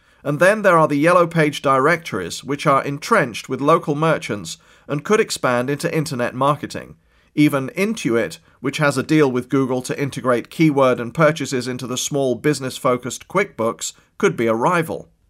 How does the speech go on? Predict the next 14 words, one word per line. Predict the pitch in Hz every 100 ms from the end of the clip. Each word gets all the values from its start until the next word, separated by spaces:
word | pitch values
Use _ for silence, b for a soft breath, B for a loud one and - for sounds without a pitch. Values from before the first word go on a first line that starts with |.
| _ _
Rob | 143 135 -
Stavis, | - 214 220 156 117 123 -
a | 160
partner | 170 151 120 127
at | 135 135
Bessemer | 147 143 131 120
Venture | 123 131 120 123
Partners, | 185 180 95 120 123 b b b
acknowledges | 151 160 185 180 170 160 160
the |
competition | - 143 131 - 214 - 147
but | 147 165
expects | 165 - 226 - -
NatPal | 135 147 - - 113 127